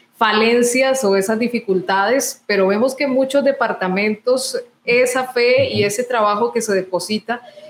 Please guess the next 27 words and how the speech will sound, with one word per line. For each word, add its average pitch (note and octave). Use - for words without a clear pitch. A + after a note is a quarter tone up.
en G3
esos G#3+
nuevos A3+
talentos G#3
es G#3+
lo G#3+
que A3
termina F#3+
trascendiendo G#3+
y A#3+
haciendo G3+
la G#3+
diferencia. G3+
Lo, F3
lo G3+
veíamos B3+
con G3
el F3
Valle, A3+
que F#3+
también F#3+
estuvo G#3+
brillando G#3
en G3+
la G3+
categoría F3
femenina, G#3